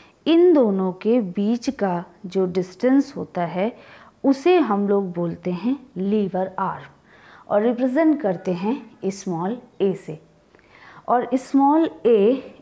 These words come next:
equal to J into D भी लिखते हैं, जिसमें से जे क्या होता है,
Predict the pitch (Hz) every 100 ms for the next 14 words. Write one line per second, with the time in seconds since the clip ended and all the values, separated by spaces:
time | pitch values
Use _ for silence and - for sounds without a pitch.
0 | - 240 240 294 294 294 214 233 - -
1 | - - 190 180 269 294 - 208 175 175
2 | 240 349 - - _ - 180 233 214 175
3 | - _ _ _ _ - 185 247 359 -
4 | - - 202 208 - 170 165 160 _ _
5 | - - - 226 254 285 320 320 190 208
6 | - - _ _ - _ - 180 208 302
7 | 339 269 226 196 180 185 175 196